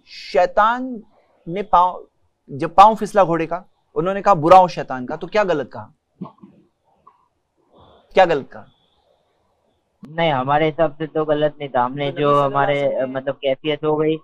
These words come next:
Speaker 1: हाँ।
Speaker 2: तो हमने उसको बद्दुआ के तौर पे बोल दिया।
Speaker 1: ओके, तो नबी सल्लल्लाहु अलैहि वसल्लम ने ऐसा क्यों कहा,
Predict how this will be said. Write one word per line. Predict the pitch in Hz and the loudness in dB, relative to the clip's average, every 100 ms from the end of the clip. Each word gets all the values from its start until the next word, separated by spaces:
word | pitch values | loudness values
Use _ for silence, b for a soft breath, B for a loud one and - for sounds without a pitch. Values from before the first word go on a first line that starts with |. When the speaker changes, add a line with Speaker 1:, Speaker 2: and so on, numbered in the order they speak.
| _ _ _ _ | _ _ _ _
Speaker 1:
हाँ। | 117 - - | -20 -12 0
Speaker 2:
तो | 160 160 | 4 4
हमने | 156 165 170 | 2 0 0
उसको | 160 - 175 | 0 -2 -2
बद्दुआ | 160 160 170 170 | 0 0 2 2
के | 175 | 2
तौर | 175 160 | 0 0
पे | 170 | 0
बोल | 165 156 135 | 0 -2 -2
दिया। | 123 110 98 | -6 -8 -10
Speaker 1:
ओके, | 135 - | -16 -12
तो | - 202 | -4 -2
नबी | 196 247 | 0 0
सल्लल्लाहु | 254 247 | 2 6
अलैहि | 247 | 6
वसल्लम | 240 254 | 4 -4
ने | 247 | -6
ऐसा | 254 | -6
क्यों | - 254 | -4 -6
कहा, | 214 175 196 240 | -4 -2 -2 -4